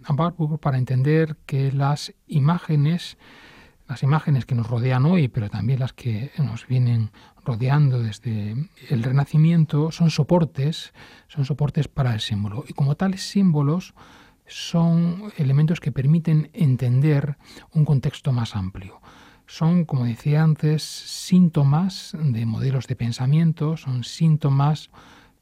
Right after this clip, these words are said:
casi antropológicos, podríamos decir, de relación con el mundo y de, de expresión psicológica de una civilización. En ese sentido,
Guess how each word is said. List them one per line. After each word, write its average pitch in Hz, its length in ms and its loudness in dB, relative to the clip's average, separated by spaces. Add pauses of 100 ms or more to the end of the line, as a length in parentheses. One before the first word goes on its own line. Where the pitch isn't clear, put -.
(160)
casi - 260 -2
antropológicos, 120 960 -2
podríamos 131 560 2
decir, 139 420 2
de 123 120 -2
relación 113 400 -2
con 117 160 0
el 113 100 2
mundo 147 600 4 (420)
y 139 220 2
de, 123 1500 0 (300)
de 139 200 0
expresión 151 920 2
psicológica 135 840 -2
de 123 120 0
una 120 140 -2
civilización. 98 760 -10 (340)
En 160 200 0
ese 147 140 -2
sentido, 175 800 0